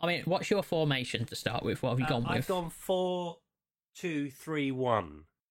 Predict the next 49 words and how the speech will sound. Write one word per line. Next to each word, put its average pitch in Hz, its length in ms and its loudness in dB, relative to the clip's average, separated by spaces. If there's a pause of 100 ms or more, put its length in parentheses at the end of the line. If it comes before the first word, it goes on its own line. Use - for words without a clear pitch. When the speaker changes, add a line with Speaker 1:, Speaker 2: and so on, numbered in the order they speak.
Speaker 1:
Okay, 131 220 2
oh, 123 140 2
well, 139 100 4
I've 160 160 2
gone 147 160 2
more 135 180 4
four 123 220 0
three 120 240 0
three. 113 640 -2 (260)
Speaker 2:
Okay, 110 500 -10
well, 208 160 -4
I 269 80 -2
can 262 200 -6
adapt 208 340 -4
mine 160 240 -4
to 160 140 -8
a 147 60 -6
four 147 260 -2
three 139 220 -4
three 143 240 -4
if - 120 -8
you 107 60 -8
like. 107 340 -8 (800)
Speaker 1:
I 196 80 2
was 208 80 -2
just - 160 -2
wondering 190 240 4
if 170 60 0
we 175 60 2
go 170 140 2
position 147 720 2
for 139 140 -6
position. 127 600 -2
Speaker 2:
Okay, 131 220 -4
we'll 175 140 -12
go 254 160 -4
position, 175 480 -4
position. 151 400 -2
I'll, 214 180 2
I'll, 196 300 0
I'll 202 140 6
adapt 190 280 0
my 175 140 2
formation 139 540 -4
to 131 100 -12
fit 156 200 -8
yours. 104 220 -6
Don't 135 180 -10
worry, 101 140 -16